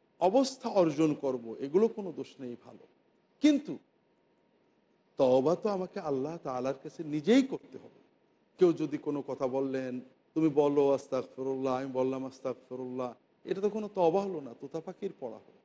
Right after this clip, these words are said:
তওবা হলো আমি অন্তরের অনুভূতি দিয়ে, হৃদয়ের অনুতাপ নিয়ে আর কখনো পাপ করব না, এই চেতনা নিয়ে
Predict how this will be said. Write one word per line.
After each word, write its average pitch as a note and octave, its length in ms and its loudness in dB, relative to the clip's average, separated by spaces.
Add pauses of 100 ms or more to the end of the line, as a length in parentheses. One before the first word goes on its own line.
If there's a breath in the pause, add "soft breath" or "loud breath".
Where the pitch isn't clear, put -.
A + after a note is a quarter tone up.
(680)
তওবা D#3 320 6
হলো A#3+ 260 6
আমি G3 280 0
অন্তরের F3 440 0
অনুভূতি D#3+ 440 -2
দিয়ে, D3 360 0 (360)
হৃদয়ের D#3 400 6
অনুতাপ G3 500 4
নিয়ে F#3+ 380 0 (220)
আর D3 260 0
কখনো C#3+ 260 -6
পাপ B2 200 -6 (120)
করব C3 300 -6
না, B2+ 220 -10 (420)
এই F3 180 6
চেতনা E3 420 0
নিয়ে D3 380 0